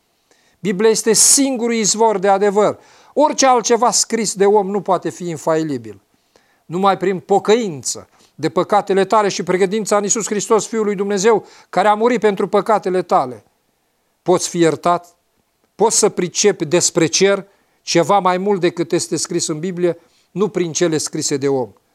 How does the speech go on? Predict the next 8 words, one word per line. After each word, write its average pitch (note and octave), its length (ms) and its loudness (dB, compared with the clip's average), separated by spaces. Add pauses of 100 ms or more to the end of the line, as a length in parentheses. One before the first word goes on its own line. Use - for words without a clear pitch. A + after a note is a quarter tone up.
(360)
"Vreau G3+ 400 2
ca A3+ 200 2
întreaga A3 540 2
lume A3+ 280 0
să G#3+ 180 2
știe", G3+ 400 0
spunea F#3 380 -2
băiatul, F3+ 560 2